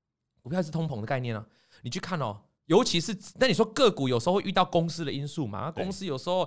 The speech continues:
Speaker 1: 经营不善啊，公司有时候干嘛的，弊案有的没的，那公司比较难预测。但如果是指数、指数型的这种E T F啊，你看一下台股指数好，台北股市，你看一下道琼、纳斯达克、费半，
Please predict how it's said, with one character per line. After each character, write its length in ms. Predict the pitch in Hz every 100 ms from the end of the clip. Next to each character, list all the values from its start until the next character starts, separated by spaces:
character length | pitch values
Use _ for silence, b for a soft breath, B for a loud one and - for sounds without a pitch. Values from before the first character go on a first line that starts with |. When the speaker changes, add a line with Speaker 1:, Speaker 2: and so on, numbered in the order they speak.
| B B
Speaker 1:
经 180 | 196 185
营 100 | 165
不 120 | 160
善 360 | - 196 170
啊， 160 | 165 165
公 200 | 170 185
司 80 | 185
有 80 | 147
时 40 |
候 60 | 185
干 180 | 208
嘛 200 | 156 131
的， 60 | 143
弊 200 | - 190
案 120 | 190
有 80 | 139
的 80 | 131
没 180 | 131 113
的， 100 | 113
那 120 | 156 - _ _ _ _
公 200 | 185 180
司 240 | - - 170
比 120 | 104
较 140 | 135
难 100 | 110 -
预 100 | 107
测。 300 | - 101 - b b b
但 160 | - 214
如 240 | 185 185 262
果 140 | 196
是 120 | 147
指 400 | 185 - 147 113
数、 480 | 104 - 233 139 - _ _ _ _ _ _
指 180 | - 135
数 220 | 123 240
型 240 | 175 113 117
的 100 | 131
这 60 |
种 120 | 180 -
E 120 | 156
T 240 | - 147
F 220 | 131 - 98
啊， 160 | 76 _ _ _ _ _ _ _
你 140 | - 165
看 260 | - 262
一 20 | 180
下 120 | 226
台 200 | - 135
股 220 | 147 123
指 140 | -
数 180 | 92 135
好， 160 | 104 -
台 140 | 117
北 120 | 135
股 140 | 139 -
市， 260 | - 110 - _ _
你 100 | 147
看 160 | 151 208
一 20 |
下 140 | 202
道 260 | 175 196 151
琼、 380 | 123 113 98 123
纳 160 | 160
斯 80 | 165 -
达 160 | 127
克、 120 | 139 165
费 280 | - 180
半， 360 | 151 - 135 110